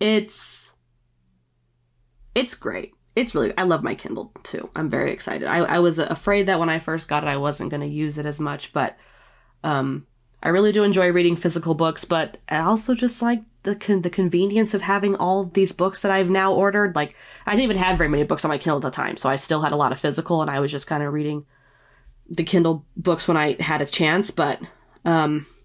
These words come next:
now that I have a lot more phys-, uh, Kindle books now,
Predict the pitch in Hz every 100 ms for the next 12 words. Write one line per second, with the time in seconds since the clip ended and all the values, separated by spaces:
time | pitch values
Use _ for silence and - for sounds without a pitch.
0 | _ - _ _ 190 180 175 165 156 143
1 | 143 170 170 156 151 175 160 - 156 151
2 | 135 - 180 160 139 135 - 147 120 131